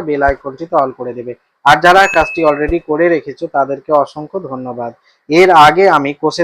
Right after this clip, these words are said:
দেখি ওয়ান পয়েন্ট ফোর এর একের এক দুই তিন ও দুইয়ের এক দুই তিন এই ছটা অঙ্ক আমি পার্ট ওয়ানে করে দেখিয়েছি।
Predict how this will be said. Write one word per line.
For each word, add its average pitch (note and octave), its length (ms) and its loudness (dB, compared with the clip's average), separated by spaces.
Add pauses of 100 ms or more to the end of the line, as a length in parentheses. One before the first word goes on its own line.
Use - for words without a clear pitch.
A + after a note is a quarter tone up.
দেখি E3+ 260 -6
ওয়ান D3 220 -2
পয়েন্ট D3 300 -8
ফোর D3 240 -6
এর D#3+ 80 -2 (500)
একের E3 240 0 (160)
এক D3 80 2 (120)
দুই D#3 120 -2 (120)
তিন F#3 140 -2 (180)
ও - 20 0 (200)
দুইয়ের D#3 320 0 (440)
এক F3 60 -2 (140)
দুই D#3+ 160 -2 (120)
তিন C#3 140 -10 (360)
এই E3+ 80 0 (640)
ছটা D#3 300 2 (140)
অঙ্ক D3+ 180 -6 (180)
আমি C#3 160 -4 (840)
পার্ট D3+ 200 4 (100)
ওয়ানে D3+ 280 -2 (120)
করে D3+ 160 -2 (100)
দেখিয়েছি। D3+ 420 -8